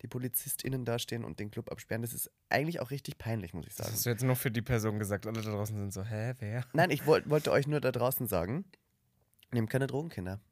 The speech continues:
Speaker 1: Und ich weiß, dass Alkohol auch eine Droge ist, aber, ähm, Alkohol, glaub ich, kann man schon noch besser kontrollieren als zum Beispiel Ketamin, G,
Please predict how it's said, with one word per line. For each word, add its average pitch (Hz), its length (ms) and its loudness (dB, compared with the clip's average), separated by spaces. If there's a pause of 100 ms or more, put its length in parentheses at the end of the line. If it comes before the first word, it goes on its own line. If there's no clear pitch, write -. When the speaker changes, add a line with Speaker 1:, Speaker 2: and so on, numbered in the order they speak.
(120)
Speaker 1:
Und 120 100 -4
ich 113 80 -4
weiß, 117 120 2
dass - 120 -8
Alkohol 107 320 -4
auch 104 120 -2
eine 98 120 -6
Droge 101 240 -6
ist, - 180 -4
aber, 104 260 -2 (440)
ähm, 107 260 0
Alkohol, 117 460 -2
glaub 110 240 0
ich, - 160 -8
kann 131 240 -2
man 139 220 -2
schon 131 180 -2
noch 127 160 -4
besser 123 320 0
kontrollieren 127 560 -4
als - 280 0
zum 135 140 -6
Beispiel 143 240 -8
Ketamin, 151 520 -8
G, - 320 -6